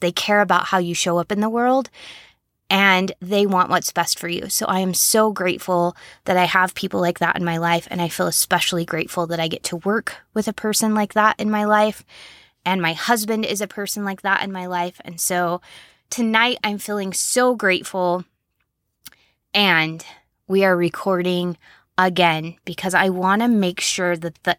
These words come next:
impact of this episode lines up with my intent, which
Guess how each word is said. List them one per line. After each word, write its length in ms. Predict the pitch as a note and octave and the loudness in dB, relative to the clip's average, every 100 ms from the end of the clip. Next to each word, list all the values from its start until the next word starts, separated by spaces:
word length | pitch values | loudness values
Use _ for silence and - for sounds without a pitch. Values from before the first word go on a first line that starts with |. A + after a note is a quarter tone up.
| _ | _
impact 580 | A3+ B3 A#3+ G3+ G3+ - - | 2 2 2 0 -2 -2 -2
of 340 | F3+ F3 E3+ F3 | 0 0 -4 0
this 340 | F#3+ F#3 - - | 2 2 -2 0
episode 800 | F#3+ - E3+ - D#3+ D#3+ F#3 G3+ _ - - - - | 0 0 -4 -4 -4 -6 -8 -12 _ -20 -20 -20 -6
lines 580 | F#3 G3+ F#3+ G#3 G#3 - - | 2 4 4 2 -2 0 2
up 240 | E3+ - | 2 0
with 180 | F3 - | -8 -4
my 320 | F3+ F3+ F#3 F#3+ | 0 0 0 -4
intent, 580 | F3+ - - E3+ E3 - | -8 -6 -6 -6 -6 -12
which 360 | G3 F#3+ G3+ | -8 -4 -4